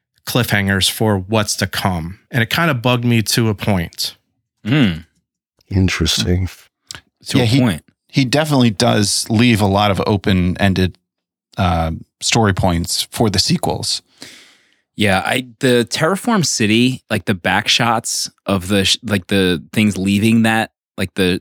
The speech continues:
Speaker 2: the whaling ship leaving, and you can see it in the distance. Oh my God, that looks awesome.
Speaker 1: Yeah.
Speaker 2: Like, that city. Also, the,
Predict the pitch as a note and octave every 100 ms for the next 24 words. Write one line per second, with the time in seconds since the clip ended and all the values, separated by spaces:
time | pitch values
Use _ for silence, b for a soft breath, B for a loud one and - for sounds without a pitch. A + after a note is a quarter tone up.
0 | F#2+ F#2 F2 C#2+ C#2 F2 F2+ G#2 A2+ A2+
1 | - B2 - F#2 F#2+ A#2+ B2 C3+ C3+ G#2
2 | G2+ G2 - G2+ G2+ G2 F2+ F#2+ G#2+ C#3
3 | C#3 - - G2 D#2 C#2+ C2+ - F2 F#2+
4 | E2 D#2+ - - D2+ - D#2 - _ _
5 | - G#2+ F#2+ F2+ D#2+ D#2+ - F#2+ E2 D#2+
6 | B - A3+ A#3+ C#3 A2+ - - A#2+ C3+
7 | C3 B2 A#2+